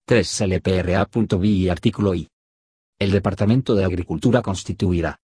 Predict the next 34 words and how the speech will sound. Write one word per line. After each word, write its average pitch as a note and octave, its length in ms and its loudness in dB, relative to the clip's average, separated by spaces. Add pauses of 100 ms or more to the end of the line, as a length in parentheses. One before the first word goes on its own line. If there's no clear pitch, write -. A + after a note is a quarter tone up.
(520)
el C#3 120 4
organismo D3 460 4
dentro A2+ 320 4
de F#2 120 0
la F#2+ 100 -2
rama G#2+ 260 0
ejecutiva G2 600 -2
del D2+ 300 -8 (720)
Gobierno G2 480 0
de F2+ 100 0
Puerto A#2 340 0
Rico G2+ 260 -2
responsable G2+ 640 -2
de F2+ 80 0
implantar F#2 480 -2
la E2+ 140 -2
política F#2 480 -2
pública G2+ 420 0
y F#2 40 0
de F#2+ 80 -2
establecer F2+ 520 0
y G2 60 2
llevar G2 240 2
a D#2+ 200 -6 (680)
cabo G#2 240 0
los F#2 180 -2
planes G#2+ 340 0
y G2+ 60 2
programas F#2+ 480 0
con F2+ 180 0
el E2 120 0
propósito F#2+ 520 -4
de F2 120 -2
promover, E2+ 580 0